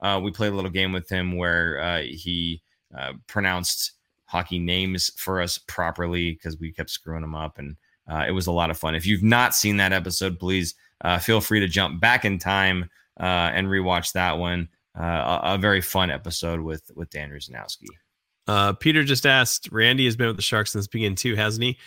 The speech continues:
Speaker 2: Randy helped bring the team to San Jose. He was one of the people that spearheaded the, um, the effort to, to get the N H L team here.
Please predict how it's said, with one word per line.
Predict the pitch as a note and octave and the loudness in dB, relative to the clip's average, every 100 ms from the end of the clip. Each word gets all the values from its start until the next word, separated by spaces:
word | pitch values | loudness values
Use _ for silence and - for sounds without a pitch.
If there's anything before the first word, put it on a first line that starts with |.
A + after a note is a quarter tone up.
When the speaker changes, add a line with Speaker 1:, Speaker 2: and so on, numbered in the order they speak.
| - _ - | -20 _ 2
Speaker 2:
Randy | B2 F3+ A3 | 4 6 4
helped | F3 F3 B2+ | 2 2 0
bring | B2+ C#3+ F3 F#3+ | 4 4 4 2
the | F3 | -2
team | - C#3 B2+ A#2+ A2+ A2+ _ _ - | 0 4 4 4 0 -4 _ _ -2
to | D3+ D#3 | 0 2
San | - A2 | 2 2
Jose. | F#2 F2 E2 F2+ | 2 0 0 0
He | A2+ | 0
was | C3 C3 | 0 0
one | B2 | 0
of | |
the | G#2+ | 0
people | A#2+ G#2+ F#2+ | -2 -4 -2
that | F#2 - | -2 -2
spearheaded | - - A#2+ G#2+ G2+ G2 F#2 | -4 -2 0 0 0 -2 -4
the, | F#2+ F#2 | -4 -2
um, | F2 E2+ E2+ - | 0 -2 -4 -8
the | A#2+ F#2+ | -6 -4
effort | G2 G#2+ - | -2 -2 -4
to, | F2 - - | -6 -6 -6
to | G2+ | -6
get | G2+ G#2+ G#2+ - | -2 2 2 0
the | G#2+ | -4
N | F#2+ | -2
H | G#2+ B2 | 0 0
L | A#2 | 0
team | C3 B2 | 0 2
here. | C3 B2+ | 2 0